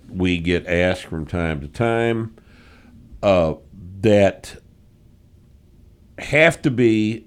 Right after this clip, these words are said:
addressed at the individual level. Anytime we're dealing with an amputee, uh, the circumstances of the injury and the circumstances of the prosthesis are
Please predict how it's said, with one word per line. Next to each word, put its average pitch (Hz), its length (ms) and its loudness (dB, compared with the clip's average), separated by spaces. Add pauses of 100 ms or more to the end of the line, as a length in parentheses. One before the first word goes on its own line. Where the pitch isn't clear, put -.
(120)
addressed 92 720 0
at 82 220 -6
the 87 180 -4
individual 82 640 -2
level. 69 260 -6 (760)
Anytime 139 680 2
we're 127 140 2
dealing 104 420 2
with 98 200 -2
an 85 80 -4
amputee, 82 760 -6 (1300)
uh, 82 380 -2 (720)
the 98 160 -6
circumstances 123 1120 0 (760)
of 90 220 0
the 85 180 -6
injury 123 680 2
and 92 160 -4
the 85 60 -6
circumstances 104 920 -2
of 73 160 -4
the 64 60 -16
prosthesis 98 1000 -2 (720)
are 85 360 2